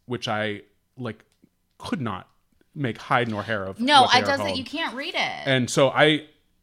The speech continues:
Speaker 1: wh-, whoever the ar-, art director is, they, they got really confident after issue one, and I think they, they went a little too far in issue two 'cause I, I can't read what the fuck this says.
Speaker 2: Yeah. Oh, yeah. That was also on my list of terrible things. And then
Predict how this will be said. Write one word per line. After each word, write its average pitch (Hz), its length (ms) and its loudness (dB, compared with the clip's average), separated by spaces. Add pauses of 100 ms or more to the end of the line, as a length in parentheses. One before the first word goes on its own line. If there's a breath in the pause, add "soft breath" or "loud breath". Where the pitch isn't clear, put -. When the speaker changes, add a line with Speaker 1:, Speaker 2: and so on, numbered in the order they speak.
(160)
Speaker 1:
wh-, 156 160 0
whoever 233 280 6
the 151 180 0
ar-, 92 200 -20 (480 loud breath)
art 135 180 0
director 110 420 -4
is, 104 300 -8 (540)
they, 120 480 -6 (140)
they 123 120 -6
got 143 160 0
really 160 160 -2
confident 131 420 -2
after 120 240 -2
issue 113 240 -4
one, 110 140 0
and 101 80 -4
I 101 80 -6
think 104 200 -8
they, 98 260 -8 (380 loud breath)
they 110 80 -8
went 107 140 -6
a - 20 -6
little 117 160 -2
too 120 160 -6
far 101 220 -8
in 98 60 -10
issue 98 200 -10
two - 180 -12
'cause 202 260 -12
I, 165 100 -6 (160)
I 170 80 -10
can't - 240 -10
read 151 240 -10
what 110 100 -10
the - 80 -18
fuck 110 160 -10
this 92 100 -16
says. 98 360 -10
Speaker 2:
Yeah. 170 380 -6 (320 loud breath)
Oh, 214 180 -6
yeah. 175 320 0 (100)
That 226 160 2
was 262 140 -8
also 220 320 -6
on 277 140 -6
my 269 100 -8
list 262 260 -14
of 269 120 -16
terrible 254 340 -10
things. 254 460 -10
And 208 180 -2
then 202 300 -4